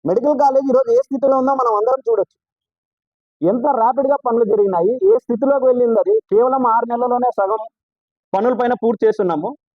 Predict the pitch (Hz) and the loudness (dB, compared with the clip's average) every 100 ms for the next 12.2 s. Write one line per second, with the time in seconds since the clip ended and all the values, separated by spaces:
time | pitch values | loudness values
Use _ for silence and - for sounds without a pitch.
0 | _ 147 185 226 269 269 240 - 220 214 | _ -2 0 2 2 2 0 -2 -2 0
1 | 262 240 247 226 233 208 196 190 180 214 | -2 -2 -2 -2 0 0 0 0 -2 -2
2 | 285 _ _ _ 143 180 254 254 262 254 | -6 _ _ _ -4 -2 0 0 0 0
3 | 247 247 214 196 226 214 170 185 285 _ | 0 0 0 0 0 0 0 -2 -6 _
4 | _ _ _ 147 202 277 269 285 339 208 | _ _ _ -4 -2 0 0 0 0 0
5 | 220 285 262 240 233 - - - _ _ | 0 2 2 0 -2 -4 -4 -6 _ _
6 | _ _ _ _ _ 165 240 247 240 269 | _ _ _ _ _ -2 -2 0 0 0
7 | 285 277 240 240 240 226 233 190 190 214 | 0 2 2 0 0 -2 -2 -2 -2 -2
8 | 226 214 214 202 180 160 156 233 320 - | -2 0 0 0 -2 -6 -2 -2 -2 -6
9 | _ _ _ _ _ - 214 254 254 254 | _ _ _ _ _ -4 0 0 0 0
10 | 254 247 196 226 262 269 269 277 277 254 | 2 4 4 2 2 2 2 0 -2 -2
11 | 208 208 247 202 240 226 196 240 220 202 | -4 -2 -2 0 -2 0 -2 -2 -2 -4
12 | 156 | -6